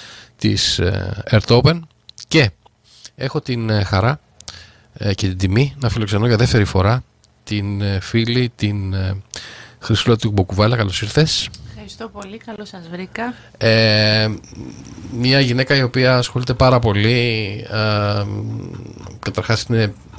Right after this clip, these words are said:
Speaker 1: συγγραφέας, είναι ερευνήτρια, είναι designer και ιστιοπλός. <laughs>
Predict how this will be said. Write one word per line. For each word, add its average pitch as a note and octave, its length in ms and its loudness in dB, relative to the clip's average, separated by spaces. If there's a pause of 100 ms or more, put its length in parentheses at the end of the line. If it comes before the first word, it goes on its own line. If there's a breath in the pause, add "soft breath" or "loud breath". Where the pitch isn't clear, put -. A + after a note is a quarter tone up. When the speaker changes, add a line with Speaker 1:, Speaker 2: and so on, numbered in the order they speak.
(200)
Speaker 1:
συγγραφέας, A2+ 1200 2 (480 loud breath)
είναι A#2+ 140 2
ερευνήτρια, G2+ 1000 2
είναι A#2 180 0
designer A2 720 2
και - 120 2
ιστιοπλός. G2+ 720 2 (760 loud breath)
<laughs> - 60 2